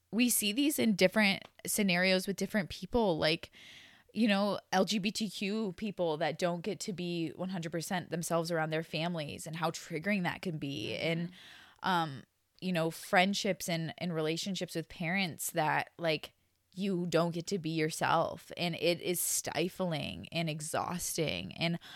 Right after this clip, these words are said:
Speaker 1: I was in a marriage like that, which carries a different kind of shame because I was like,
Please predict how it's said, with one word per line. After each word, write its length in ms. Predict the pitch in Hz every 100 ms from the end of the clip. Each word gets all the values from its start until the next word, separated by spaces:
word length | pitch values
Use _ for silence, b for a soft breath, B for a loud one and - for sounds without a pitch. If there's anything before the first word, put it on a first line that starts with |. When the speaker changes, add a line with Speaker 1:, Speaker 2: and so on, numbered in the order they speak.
| B -
Speaker 1:
I 160 | 185
was 140 | 220 226
in 120 | 247
a 40 |
marriage 440 | 208 156 233 247 156
like 220 | - -
that, 340 | - - - - B B B B B
which 420 | 202 247 - -
carries 460 | - 220 214 247 285
a 80 |
different 320 | 208 196 214 -
kind 260 | 202 185
of 140 | 170 170
shame 580 | - 156 165 196 254
because 400 | 233 202 196 170
I 200 | 165 156
was 200 | 156 151
like, 440 | 165 156 151 -